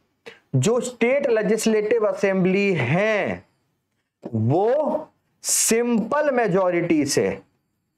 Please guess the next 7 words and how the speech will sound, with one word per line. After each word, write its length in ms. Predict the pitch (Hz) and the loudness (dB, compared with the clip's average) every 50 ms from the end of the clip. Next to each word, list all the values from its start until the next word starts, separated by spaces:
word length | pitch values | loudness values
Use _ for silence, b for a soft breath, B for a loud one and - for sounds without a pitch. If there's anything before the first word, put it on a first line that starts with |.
| _ _ _ _ _ _ - - - _ _ - - _ _ - - - _ - - _ _ _ _ _ _ _ _ _ _ _ _ - | _ _ _ _ _ _ -20 -20 -20 _ _ -20 -20 _ _ -20 -20 -20 _ -20 -20 _ _ _ _ _ _ _ _ _ _ _ _ -2
उस 220 | 214 247 226 - - | -2 0 0 0 2
bill 400 | 156 139 165 175 175 175 170 175 | 2 2 2 2 2 0 0 0
को 160 | - 233 247 | 0 0 0
pass 400 | 170 160 175 151 156 165 156 - | 0 0 0 0 0 -2 -4 -4
कर 280 | - - 147 135 135 135 | -2 0 0 0 0 0
चुकी 340 | - 139 127 - 139 156 180 | 0 0 0 2 2 0 2
होंगी। 720 | 139 107 113 107 101 98 95 95 123 139 139 123 98 - | 2 0 0 2 2 0 0 2 2 2 2 0 -2 -6